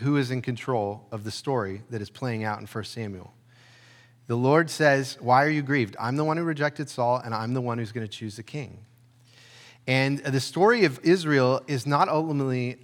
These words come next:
about what Samuel the prophet does. It's not about what Saul the king does.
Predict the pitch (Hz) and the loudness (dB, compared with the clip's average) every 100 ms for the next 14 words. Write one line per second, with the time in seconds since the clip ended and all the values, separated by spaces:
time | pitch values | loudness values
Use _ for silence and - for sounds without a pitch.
0 | - - 117 117 113 107 - 127 123 113 | -14 -2 2 2 2 -6 -6 -6 -4 -4
1 | 123 226 208 202 202 202 202 120 - 110 | 0 0 2 -2 0 0 -2 -12 -10 -8
2 | 101 104 95 104 - 127 110 110 - 214 | -4 -4 -4 -8 -6 -4 -4 -4 -4 -2
3 | 202 196 185 180 170 - | 2 4 4 2 -4 -16